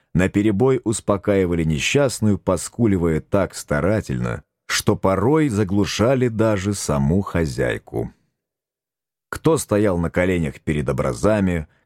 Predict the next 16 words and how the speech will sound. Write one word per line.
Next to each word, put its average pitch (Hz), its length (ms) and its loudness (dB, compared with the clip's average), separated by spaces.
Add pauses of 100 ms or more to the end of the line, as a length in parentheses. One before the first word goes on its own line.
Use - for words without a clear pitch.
кто 123 240 0
читал 85 380 -2
вслух 95 400 -2
Святое 76 380 -2
Писание, 104 840 0 (260)
кто 160 300 -2
подсовывал 107 760 0
чарку 131 500 0
с - 140 -4
медом, 110 520 2 (380)
кто 170 260 2
размахивал 117 760 2
дымящимся 90 680 0
букетом 101 640 0
высушенных 80 680 -2
трав. 58 480 -6